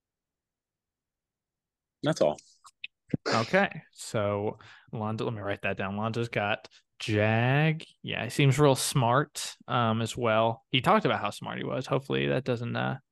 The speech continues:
Speaker 2: you know, I, I could see a lot of people, it seems like they come in with, you know, sort of a big head and then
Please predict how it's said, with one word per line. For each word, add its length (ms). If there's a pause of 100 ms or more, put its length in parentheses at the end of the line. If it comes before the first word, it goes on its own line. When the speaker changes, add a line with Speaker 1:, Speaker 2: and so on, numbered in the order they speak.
(600)
Speaker 2:
you 140
know, 260 (1040)
I, 200
I 60
could 160
see 140 (180)
a 40
lot 140
of 60
people, 280 (100)
it 120
seems 200
like 140
they 80
come 200
in 160
with, 220
you 140
know, 120
sort 180
of 60
a 60
big 240
head 320
and 140
then 280